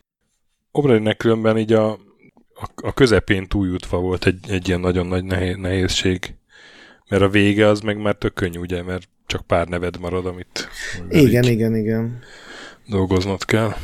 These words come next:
Speaker 2: Én ott adtam fel, azt hiszem, ahol a mentőcsónakon kellett kitalálni, hogy mik történtek.
Speaker 1: Az, az, az, ott, ott. Igen, igen.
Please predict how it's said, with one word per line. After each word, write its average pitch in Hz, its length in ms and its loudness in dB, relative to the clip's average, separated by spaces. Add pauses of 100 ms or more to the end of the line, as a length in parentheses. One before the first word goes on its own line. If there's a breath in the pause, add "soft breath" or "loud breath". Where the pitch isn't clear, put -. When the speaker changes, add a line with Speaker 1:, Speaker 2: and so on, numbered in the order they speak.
(540 loud breath)
Speaker 2:
Én 185 160 4
ott 185 200 4
adtam 131 280 2
fel, 135 140 2
azt 135 140 0
hiszem, 135 260 2
ahol 135 260 4
a 139 320 0
mentőcsónakon 110 1160 0
kellett 104 340 2
kitalálni, 101 480 -2
hogy 98 120 -2
mik 101 140 -2
történtek. 95 880 -6
Speaker 1:
Az, 101 320 4
az, 90 180 -6
az, 90 200 -6
ott, - 260 -12
ott. - 380 -18 (120)
Igen, 98 360 -20
igen. 117 160 -20